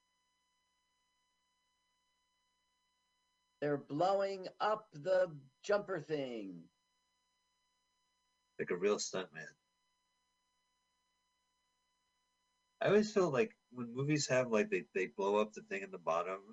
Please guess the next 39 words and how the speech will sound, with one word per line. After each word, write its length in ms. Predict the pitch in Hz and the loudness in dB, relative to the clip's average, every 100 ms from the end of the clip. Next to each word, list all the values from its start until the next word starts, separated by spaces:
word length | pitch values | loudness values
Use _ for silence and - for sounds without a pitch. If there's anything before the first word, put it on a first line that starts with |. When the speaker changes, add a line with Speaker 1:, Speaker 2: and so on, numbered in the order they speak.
| - | -16
Speaker 2:
and 100 | 95 92 | -16 -16
then 80 | 92 | -12
the 80 | 95 | -2
guy 180 | 98 92 | 0 0
jumps, 420 | - 87 101 - | 0 -6 -6 -4
I 60 | 95 | 0
go, 200 | 104 104 | 2 2
"At 60 | |
least, 320 | 123 175 - - | 0 -2 -4 -6
you 100 | 143 | -2
know, 300 | 101 98 92 _ _ _ _ _ _ _ | -2 -4 -10 _ _ _ _ _ _ _
the 60 | - | -8
stuntman 600 | - - 120 107 98 98 | -4 0 0 0 -4 -2
is 240 | 95 90 - | -2 -2 0
safe." 280 | 92 78 - _ _ _ _ _ | 0 -2 -8 _ _ _ _ _
You 100 | 107 | -2
know, 200 | 95 95 | -2 -2
they 240 | 95 101 113 | 2 4 6
already 200 | 123 117 | 4 2
established 560 | - 110 101 104 98 | 2 4 4 2 0
that 120 | 98 92 | -2 -2
there's 160 | 87 | -4
something 220 | 101 98 92 | -6 -8 -8
in 60 | |
the 80 | 90 87 | -12 0
bottom, 300 | 82 87 92 | 2 2 -2
so 140 | - 87 | -10 -12
they 80 | 85 | -10
don't 180 | 98 98 | -10 -10
have 100 | 110 | -12
to 80 | 98 _ | -16 _
fake 200 | 98 92 | -6 -6
it, 140 | - - _ _ - | -8 -14 _ _ -16
you 80 | 90 | -10
know? 180 | 92 - _ _ _ | -10 -10 _ _ _
Speaker 1:
Mm-hmm. 520 | 117 127 123 123 104 113 139 _ _ _ _ _ _ | -12 -12 -12 -12 -12 -14 -18 _ _ _ _ _ _
Speaker 2:
Usually 280 | 139 156 160 | 0 2 0
when 80 | 139 | 0
they 120 | 110 | -2